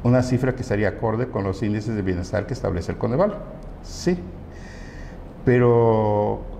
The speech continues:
hay algo que nos deja un poco asombrados.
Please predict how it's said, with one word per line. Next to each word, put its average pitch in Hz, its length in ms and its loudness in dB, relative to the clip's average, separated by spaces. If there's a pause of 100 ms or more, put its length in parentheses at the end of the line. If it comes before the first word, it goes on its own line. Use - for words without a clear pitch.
(120)
hay 123 160 6
algo 117 400 2 (880)
que 92 340 2 (220)
nos 107 560 0
deja 107 260 2
un 110 100 2
poco 107 580 -2 (880)
asombrados. 101 840 0